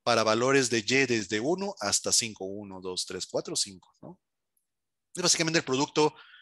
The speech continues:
de, de el número de fila, ¿no? Por lo que le pongan en ese text box más lo que le pongan en ese otro text box, ¿no? Una ecuacioncita simple, vamos a,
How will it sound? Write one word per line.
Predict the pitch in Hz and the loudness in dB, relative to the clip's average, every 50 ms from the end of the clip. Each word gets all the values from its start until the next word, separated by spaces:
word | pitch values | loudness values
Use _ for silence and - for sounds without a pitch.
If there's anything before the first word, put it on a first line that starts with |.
| - _ _ _ _ | -20 _ _ _ _
de, | _ 110 107 104 104 101 101 101 101 104 - - _ _ _ _ _ _ _ _ _ _ _ _ _ _ _ _ _ _ _ _ _ _ _ _ | _ 0 2 2 4 4 4 2 2 0 -2 -8 _ _ _ _ _ _ _ _ _ _ _ _ _ _ _ _ _ _ _ _ _ _ _ _
de | _ 123 117 101 104 101 101 98 98 98 98 95 95 92 92 95 - - - _ _ _ | _ -20 -8 -2 0 0 2 2 2 2 0 0 0 -2 -2 -4 -8 -12 -20 _ _ _
el | 104 104 98 | -8 -8 -8
número | 104 120 127 151 139 135 117 | -8 -4 0 0 2 2 2
de | 117 104 | 0 0
fila, | - 151 165 139 123 113 110 | 2 2 4 4 6 4 4
¿no? | 101 101 123 180 - _ _ _ _ _ _ _ _ | 2 -2 -10 -12 -16 _ _ _ _ _ _ _ _
Por | - 104 101 101 101 98 101 98 95 95 - - - _ | -8 -6 -4 -2 0 0 0 -2 -2 -4 -8 -16 -20 _
lo | _ 107 107 | _ -8 -8
que | 101 - 104 | -2 0 -2
le | 104 - | -2 0
pongan | - 147 151 143 | 0 0 2 2
en | 139 139 | 2 4
ese | 143 - - | 4 2 2
text | - 139 127 117 117 | 2 2 0 2 2
box | 143 180 202 - - - - | 2 0 2 2 0 0 0
más | 127 139 156 196 208 - - - - _ _ _ _ _ _ _ _ _ - - | 0 2 2 4 4 4 4 2 -4 _ _ _ _ _ _ _ _ _ -20 -10
lo | - 113 - | -8 -8 -2
que | - | 0
le | 107 101 | -2 0
pongan | - - 127 131 120 | 0 -2 -4 -2 -2
en | 110 117 | -2 -2
ese | 113 - | -2 -2
otro | 131 - - 107 | -4 -6 -12 -8
text | - 107 98 - - | -8 -4 -4 -4 -6
box, | - 82 80 _ - - - | -6 -12 -10 _ -8 -8 -8
¿no? | 101 110 185 _ _ _ _ _ _ _ _ _ _ _ _ - - - - - - - - _ _ _ _ _ _ _ _ _ _ _ _ _ _ _ _ _ _ _ _ _ _ _ 156 | -10 -16 -18 _ _ _ _ _ _ _ _ _ _ _ _ -20 -20 -20 -20 -20 -20 -20 -20 _ _ _ _ _ _ _ _ _ _ _ _ _ _ _ _ _ _ _ _ _ _ _ 0
Una | 165 170 | 2 2
ecuacioncita | 143 139 - 147 127 131 131 - 160 151 160 | 2 2 2 2 0 2 0 0 2 2 2
simple, | 147 - 196 190 - 196 190 | 2 2 2 0 4 4 6
vamos | 175 151 147 151 151 143 - | 6 6 2 2 2 2 4
a, | 127 110 107 104 101 101 98 98 | 4 4 4 4 4 4 2 0